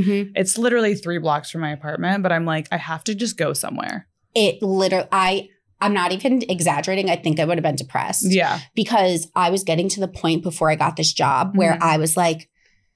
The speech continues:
Speaker 1: "I can't sit inside." I would have moved. Like, I,
Speaker 2: Yeah.
Speaker 1: I would have done
Speaker 2: Yeah,
Speaker 1: something
Speaker 2: yeah. Done
Speaker 1: drastic.
Speaker 2: something, yeah.
Speaker 1: I was losing my mind, like, living by myself in a one-bedroom apartment.
Speaker 2: Mm-hmm.
Speaker 1: I,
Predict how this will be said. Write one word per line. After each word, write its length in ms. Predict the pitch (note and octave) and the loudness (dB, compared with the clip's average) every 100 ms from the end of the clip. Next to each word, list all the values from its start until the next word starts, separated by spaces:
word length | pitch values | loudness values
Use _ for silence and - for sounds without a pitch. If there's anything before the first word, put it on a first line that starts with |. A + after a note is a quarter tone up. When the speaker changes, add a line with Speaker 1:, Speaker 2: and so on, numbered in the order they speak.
| _ _ - | _ _ 0
Speaker 1:
"I 280 | F3 E3 D#3+ - | 4 4 2 2
can't 340 | F#3 D#3+ D#3 | 2 2 0
sit 340 | - - E3 - | -2 2 2 0
inside." 380 | F3 - - - | 0 0 -2 0
I 120 | F#3+ | 0
would 160 | G#3 B3 | 2 0
have 140 | A3+ _ - | -2 _ -2
moved. 500 | F3+ F#3+ C3 - - | 2 2 2 0 -2
Like, 180 | - G#3 | 2 2
I, 120 | A3+ | 2
Speaker 2:
Yeah. 120 | F3+ | 2
Speaker 1:
I 80 | A3+ | 2
would 120 | B3+ | 4
have 100 | C#4 | 4
done 100 | E4+ | 4
Speaker 2:
Yeah, 60 | F#3 | 4
Speaker 1:
something 180 | G#3+ C4+ | 2 0
Speaker 2:
yeah. 80 | - | 2
Done 200 | G#3+ F3 | 2 4
Speaker 1:
drastic. 440 | F3+ E3+ E3 - | 2 0 0 -2
Speaker 2:
something, 220 | - - | -4 -6
yeah. 100 | F#3+ | -2
Speaker 1:
I 140 | A#3 A#3 | 2 4
was 300 | B3 C4 B3 - | 2 0 -4 -2
losing 600 | F#3+ E3+ F#3 G#3 A#3 C4+ | -2 0 0 0 0 2
my 140 | B3+ | 2
mind, 380 | G#3 F3+ F#3+ G3 | 4 4 2 2
like, 160 | F#3+ - | 0 0
living 300 | F#3 G3 A3+ | 0 0 0
by 140 | A#3+ B3 | 0 0
myself 420 | B3 - F#3+ F#3+ | 0 2 0 0
in 80 | F#3+ | -2
a 80 | E3+ | -2
one-bedroom 520 | D#3 D#3+ F#3+ G3+ A3 | 0 0 0 -2 -6
apartment. 580 | A3+ - E3+ B2+ F3+ F3+ | -8 -2 -2 0 0 0
Speaker 2:
Mm-hmm. 360 | F3 F3 D#3+ E3 | 0 0 -4 -2
Speaker 1:
I, 460 | G3 F#3+ F#3+ G3 | 0 2 2 0